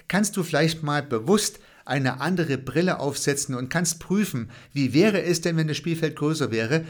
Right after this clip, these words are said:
wie wäre es denn, wenn das Spielfeld kleiner wäre, so ähnlich,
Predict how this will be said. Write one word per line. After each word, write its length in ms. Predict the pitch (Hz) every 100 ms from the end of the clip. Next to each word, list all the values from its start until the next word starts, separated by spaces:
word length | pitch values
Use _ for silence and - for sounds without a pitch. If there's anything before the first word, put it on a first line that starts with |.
| - -
wie 180 | 127 127
wäre 260 | 160 160
es 120 | 139 -
denn, 160 | 143
wenn 140 | 135 123
das 100 | 117
Spielfeld 460 | - 143 135 110
kleiner 320 | - 135 131
wäre, 240 | 104 104 107
so 140 | 110
ähnlich, 500 | - 165 175 156 -